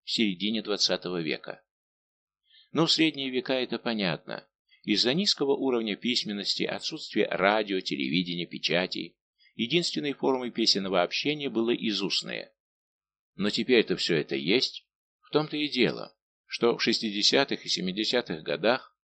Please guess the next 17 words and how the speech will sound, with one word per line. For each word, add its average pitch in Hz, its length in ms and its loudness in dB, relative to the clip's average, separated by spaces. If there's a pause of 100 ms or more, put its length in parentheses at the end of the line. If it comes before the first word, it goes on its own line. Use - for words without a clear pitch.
(140)
которые 117 320 0
теперь 135 320 0
называют 117 440 0
эпохой 98 440 0
застоя, 80 720 0 (480)
все 160 240 4
эти 156 140 0
могучие 135 500 0
средства, 127 460 0
находящиеся 110 760 -2
под 101 160 0
строгим 151 400 -2
контролем 131 460 -2
государства 113 680 0
и 117 140 -4
партийной 107 500 -4
бюрократии, 98 840 -2